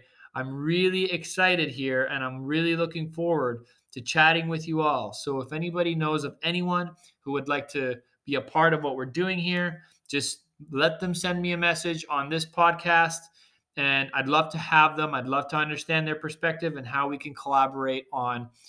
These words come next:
an initiative that works for all of us. Thanks again for tuning in, and looking forward to bringing more content to you and to talking to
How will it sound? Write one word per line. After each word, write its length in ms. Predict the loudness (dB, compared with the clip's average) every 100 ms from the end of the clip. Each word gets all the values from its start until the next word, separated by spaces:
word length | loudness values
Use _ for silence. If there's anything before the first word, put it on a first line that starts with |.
| -20 _ _ _ _ _ _
an 140 | -6 -4
initiative 600 | 0 0 0 0 0 2
that 180 | 0 2
works 320 | 2 2 0
for 520 | -4 2 4 2 0 0
all 220 | 2 2
of 100 | -2
us. 420 | -8 -16 -20 -20 _ _ _ _ _ -2
Thanks 220 | 0 0
again 260 | 0 0 0
for 80 | -4
tuning 380 | -4 -4 -2 -2
in, 320 | -2 -4 -6 -4
and 180 | -4
looking 300 | -2 -4 -4
forward 500 | -2 0 2 2 2 -4 -6
to 500 | -2 -2 -2 -6 -8 _
bringing 300 | -4 -2 0
more 180 | 0 -2
content 540 | 0 0 -2 -2 -8 -6
to 100 | -4
you 380 | -2 -2 -6 -14 _ _ -4
and 180 | -4 -2
to 160 | -6 -10 -2
talking 440 | 4 4 4 -6
to 460 | -2 -2 0 -2